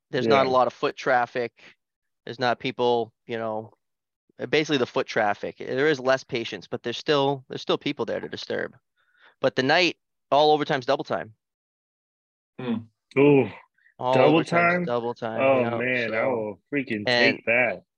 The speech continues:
Speaker 1: so you like that, and then also the wife and kids would be sleeping,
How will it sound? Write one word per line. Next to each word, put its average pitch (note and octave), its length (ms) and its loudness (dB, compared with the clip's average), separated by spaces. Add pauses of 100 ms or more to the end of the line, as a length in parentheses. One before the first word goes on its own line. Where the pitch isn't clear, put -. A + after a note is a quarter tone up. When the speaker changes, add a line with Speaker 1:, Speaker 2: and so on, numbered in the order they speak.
(220)
Speaker 1:
so C3+ 60 -2
you B2+ 120 0
like C3 220 0
that, C#3 380 4
and B2 120 -2
then B2+ 120 0
also B2+ 560 0 (340)
the C3+ 100 -8
wife C3 280 -2
and B2 80 -8
kids D3+ 240 -6
would C3 120 -8
be B2 80 -12
sleeping, D3 480 -4